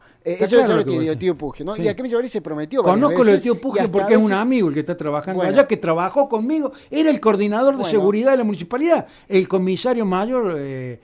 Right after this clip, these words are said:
Speaker 2: el comisario general, perdón,
Speaker 1: Y acá que
Speaker 2: eh,
Speaker 1: estamos a-
Speaker 2: Da-, Daniel Ferreira.
Speaker 1: Bueno, y acá que estamos adelantados en este tema de, de, de seguridad, las cámaras, etcétera,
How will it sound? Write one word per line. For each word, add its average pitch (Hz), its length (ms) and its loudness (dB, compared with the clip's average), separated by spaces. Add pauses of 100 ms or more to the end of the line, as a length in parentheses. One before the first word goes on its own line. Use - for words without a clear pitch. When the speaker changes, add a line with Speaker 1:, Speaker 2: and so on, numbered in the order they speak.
(120)
Speaker 2:
el 175 120 -6
comisario 202 420 0
general, 175 400 -4
perdón, - 380 -10
Speaker 1:
Y 180 120 -6
acá 170 220 0
que 220 80 -4
Speaker 2:
eh, 156 280 6
Speaker 1:
estamos 143 240 -4
a- 156 60 -8
Speaker 2:
Da-, 160 80 -6
Daniel 202 300 4
Ferreira. 254 580 -2
Speaker 1:
Bueno, 156 220 -4
y 160 80 -4
acá 160 180 -4
que 208 60 -6
estamos 220 300 -4
adelantados 160 800 -2
en 139 80 -10
este 131 160 -12
tema 156 200 -6
de, 135 220 -6
de, 127 260 -10
de 123 100 -10
seguridad, 151 400 -6
las 123 120 -12
cámaras, 170 400 -6
etcétera, 156 540 -6